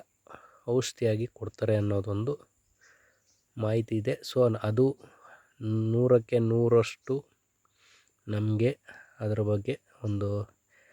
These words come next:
ಆ, ಕ್ಲಾರಿಟಿ ಇಲ್ಲ.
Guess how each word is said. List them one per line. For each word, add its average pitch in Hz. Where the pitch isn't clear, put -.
ಆ, 107
ಕ್ಲಾರಿಟಿ 120
ಇಲ್ಲ. 107